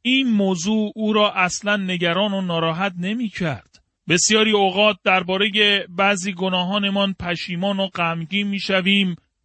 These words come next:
بدون اینکه به ریشه اصلی که باور و ایمان نداشتن به خدا است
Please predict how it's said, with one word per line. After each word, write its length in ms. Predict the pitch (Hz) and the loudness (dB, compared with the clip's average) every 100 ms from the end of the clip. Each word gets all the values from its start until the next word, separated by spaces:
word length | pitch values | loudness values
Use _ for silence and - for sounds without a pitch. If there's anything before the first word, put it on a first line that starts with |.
| - | -2
بدون 300 | 277 240 226 | 0 2 2
اینکه 680 | 220 214 214 214 202 190 190 | 2 2 0 0 2 2 0
به 140 | 185 | -2
ریشه 480 | 180 180 214 202 190 - | 0 -2 -4 0 -2 -2
اصلی 560 | 170 - - 202 196 - | -4 -6 -6 -2 -2 -2
که 120 | 190 | -4
باور 540 | 151 165 165 160 196 | 0 2 2 2 0
و 100 | 190 | -2
ایمان 480 | 185 170 165 170 170 | -6 -6 -4 -4 -2
نداشتن 600 | 160 156 156 - 202 196 | -4 -2 -4 -2 -2 -2
به 140 | 160 143 | -4 -6
خدا 400 | 127 139 147 151 | -6 -4 0 2
است 460 | 175 175 - - | 2 2 -2 -16